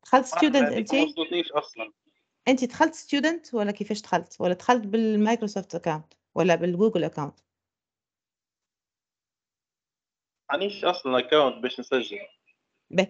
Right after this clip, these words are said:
Speaker 1: كيف عملت ريجستر ما طلعتلكش ستودنت و، آه، وتيتشر؟
Speaker 2: أبدًا والله ما شفت.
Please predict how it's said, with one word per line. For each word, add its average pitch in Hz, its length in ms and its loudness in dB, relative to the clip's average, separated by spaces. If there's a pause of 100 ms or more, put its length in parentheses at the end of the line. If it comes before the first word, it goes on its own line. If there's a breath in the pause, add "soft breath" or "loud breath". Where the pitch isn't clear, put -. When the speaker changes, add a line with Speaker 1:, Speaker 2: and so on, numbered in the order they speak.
(160 soft breath)
Speaker 1:
كيف 214 160 0
عملت 262 320 2
ريجستر 254 380 0
ما 208 80 0
طلعتلكش 220 480 -2
ستودنت 254 640 -2
و، 202 480 0
آه، 170 720 0
وتيتشر؟ 226 540 -2 (2000)
Speaker 2:
أبدًا 117 420 -12
والله 104 240 -8
ما 113 100 -6
شفت. 185 200 -14